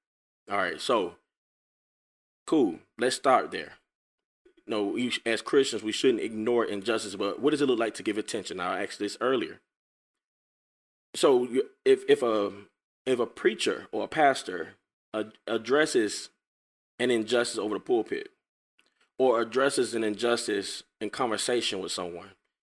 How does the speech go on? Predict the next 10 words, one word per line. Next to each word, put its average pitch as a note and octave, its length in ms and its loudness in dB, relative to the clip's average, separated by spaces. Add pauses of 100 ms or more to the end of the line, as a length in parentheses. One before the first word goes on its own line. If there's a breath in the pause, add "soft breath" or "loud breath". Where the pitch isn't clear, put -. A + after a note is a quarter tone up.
(180)
regardless C#3 380 4
of B2+ 60 2
what A#2 120 4
that G#2+ 220 0
injustice G#2 560 -6
is, G#2 300 0
if G2 120 -4 (120)
a A2 100 -2
true D#3+ 440 4
injustice, G#2 840 -6